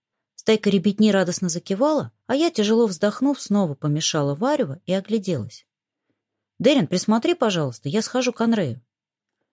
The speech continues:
"Пойду просить сделать одну рамку сейчас, может, он не откажет". Честно признаться, мне и самой интересно, получится или нет. Найти мужа не составило особого труда. Он, как и большинство мужчин, был у одной из телег, проверяя и перекладывая железяки.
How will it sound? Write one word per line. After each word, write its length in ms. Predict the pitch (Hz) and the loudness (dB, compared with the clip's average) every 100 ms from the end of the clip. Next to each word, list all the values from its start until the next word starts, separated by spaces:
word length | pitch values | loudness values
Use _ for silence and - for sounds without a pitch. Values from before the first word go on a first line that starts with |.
| _ _ _ | _ _ _
"Пойду 320 | - 180 185 330 | -2 0 0 2
просить 460 | 311 269 302 285 | 2 2 0 0
сделать 360 | 185 254 294 254 | 2 2 2 0
одну 240 | 202 220 | 0 2
рамку 300 | 226 214 240 | 2 2 -2
сейчас, 580 | - 240 - 156 180 - 170 | -4 -6 -4 -4 -4 -8 -4
может, 300 | 190 208 208 | -4 -4 -2
он 100 | 202 | 0
не 80 | |
откажет". 460 | 190 - 175 202 175 _ _ _ _ _ _ _ | 0 -2 -4 -6 -8 _ _ _ _ _ _ _
Честно 320 | - 220 208 | -2 0 0
признаться, 520 | 180 185 262 349 - | 0 2 2 0 0
мне 180 | 156 240 | 2 2
и 20 | |
самой 360 | 269 320 311 196 | 2 2 4 2
интересно, 500 | 123 180 196 - 117 | 0 -2 -2 -6 -6
получится 600 | 160 220 302 - - 139 | 0 0 0 -4 -8 -6
или 160 | 147 240 | 0 2
нет. 260 | 233 127 _ _ _ _ _ _ _ _ _ | 2 -2 _ _ _ _ _ _ _ _ _
Найти 300 | 214 247 294 | 0 2 2
мужа 260 | 311 277 247 | 2 4 2
не 80 | |
составило 600 | 254 294 - 233 139 139 | 2 0 0 0 0 -2
особого 420 | 175 - 139 135 - | -2 -4 -4 -4 -4
труда. 400 | 214 202 131 - _ _ _ - | -4 -4 -6 -10 _ _ _ -2
Он, 140 | 254 | 0
как 160 | 262 254 | 2 2
и 40 | |
большинство 540 | 226 233 269 247 254 226 | 2 2 0 0 2 4
мужчин, 460 | 226 233 359 339 | 4 2 0 2
был 200 | 247 269 | 2 2
у 60 | 226 | 2
одной 340 | 214 226 254 | 2 2 2
из 100 | 226 | 0
телег, 420 | - 262 190 110 - | -2 -2 -2 -4 -6
проверяя 540 | 156 180 247 302 254 | -4 0 2 0 0
и 160 | - 156 | -4 -6
перекладывая 680 | 165 160 185 202 190 190 | -6 -4 -2 -2 0 -2
железяки. 580 | 175 180 220 170 131 | -2 -4 -4 -4 -8